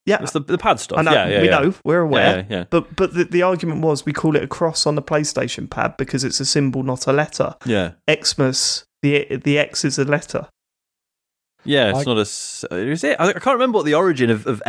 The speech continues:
Speaker 2: Xmas is. Isn't it people
Speaker 1: Well,
Speaker 2: not
Speaker 1: what else
Speaker 2: want-,
Speaker 1: is it gonna be? You write it.
Speaker 2: people not wanting to say Christ for whatever reason?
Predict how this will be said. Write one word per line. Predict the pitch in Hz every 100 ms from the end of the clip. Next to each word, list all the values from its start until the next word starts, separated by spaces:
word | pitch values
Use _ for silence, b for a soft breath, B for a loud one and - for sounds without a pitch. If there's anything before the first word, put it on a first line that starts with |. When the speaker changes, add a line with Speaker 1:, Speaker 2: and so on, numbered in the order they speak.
| 123
Speaker 2:
Xmas | - 117 160
is. | 113 147
Isn't | 185
it | 208 - - -
people | - 170 330 151
Speaker 1:
Well, |
Speaker 2:
not | 147 143
Speaker 1:
what | -
else | -
Speaker 2:
want-, | -
Speaker 1:
is | 339
it | -
gonna | 190
be? | 165 180
You | 233
write | 269 294 294 -
it. | 131 - -
Speaker 2:
people | 160 160
not | 147 147 -
wanting | 135 135 135 127
to | 127 123
say | 123 120 120 117 - -
Christ | - 117 92 - - - _ _ _ _ _ _ _ _ _
for | - 101
whatever | 104 104 98 98
reason? | 98 92 85 82 -